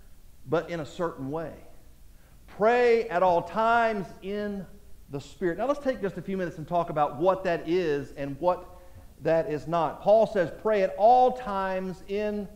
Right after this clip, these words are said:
the Spirit." We need to understand, Paul's point is this, that all prayer is to be made in accordance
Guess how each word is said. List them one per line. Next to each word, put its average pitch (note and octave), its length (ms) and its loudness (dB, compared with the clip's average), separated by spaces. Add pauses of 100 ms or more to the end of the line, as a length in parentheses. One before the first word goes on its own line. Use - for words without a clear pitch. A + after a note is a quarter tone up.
the D3+ 100 -6
Spirit." D#3 520 -6 (200)
We F#3+ 120 2
need C4 140 0
to G#3+ 140 0
understand, G3 720 -4 (220)
Paul's A#3+ 320 4
point G#3+ 320 -2
is E3+ 120 2
this, E3+ 200 0
that D3+ 160 -6
all B3+ 460 6
prayer F3 520 0 (160)
is F#3+ 180 4
to G3+ 140 -2
be F3+ 160 -2
made F3 600 2
in E3+ 200 -8
accordance B3 800 4